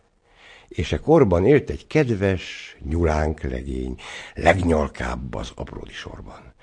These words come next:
De jaj, beteg vala szegény. Azon kapták őt éről ére az alabárdos bakterek, hogy egyre a kastély erkére mászkál szegény kóros gyerek.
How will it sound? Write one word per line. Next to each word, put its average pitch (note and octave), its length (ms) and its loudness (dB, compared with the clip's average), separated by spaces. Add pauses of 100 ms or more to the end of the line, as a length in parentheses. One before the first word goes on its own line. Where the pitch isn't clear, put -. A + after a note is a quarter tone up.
(380)
De - 160 -4
jaj, - 520 -6 (340)
beteg E2+ 580 -2
vala G1+ 240 -8
szegény. - 680 -14 (880)
Azon C3 320 8
kapták E2+ 680 2
őt D#2+ 300 -2
éről F#2+ 500 0
ére D#2 600 -2
az - 200 -14
alabárdos B1 600 -6
bakterek, C#2 560 -8 (400)
hogy - 200 -6
egyre G#2+ 420 6
a E2+ 220 -2
kastély D#2+ 600 2
erkére C2+ 500 -6
mászkál B1+ 760 -8
szegény B1+ 440 -8
kóros B1 400 -10
gyerek. - 320 -12